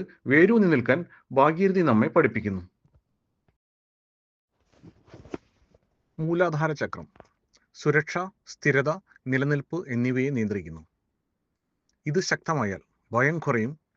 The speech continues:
ജീവിതത്തിൽ ഉറച്ച നിലപാടുണ്ടാകും. ദുർബലമായാൽ ഭയം, ആശങ്ക. സ്വാധിഷ്ഠാന ചക്രം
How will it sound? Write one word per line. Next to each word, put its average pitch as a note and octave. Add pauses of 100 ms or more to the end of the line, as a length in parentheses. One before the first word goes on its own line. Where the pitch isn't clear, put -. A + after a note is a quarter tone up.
ജീവിതത്തിൽ C#3+
ഉറച്ച C#3
നിലപാടുണ്ടാകും. A#2 (360)
ദുർബലമായാൽ C#3 (520)
ഭയം, C3+ (180)
ആശങ്ക. A2 (2250)
സ്വാധിഷ്ഠാന F#3
ചക്രം C#3